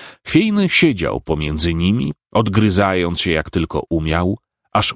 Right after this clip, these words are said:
poczuł się już bardziej pewien siebie, aż w końcu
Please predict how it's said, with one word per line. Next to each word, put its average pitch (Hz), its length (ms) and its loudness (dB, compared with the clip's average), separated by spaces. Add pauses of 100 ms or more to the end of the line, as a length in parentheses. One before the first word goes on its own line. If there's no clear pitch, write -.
poczuł 160 320 0
się 151 120 2
już 127 180 4
bardziej 113 340 0
pewien 104 320 0
siebie, 123 360 2 (240)
aż 104 120 0
w - 60 -4
końcu 202 380 2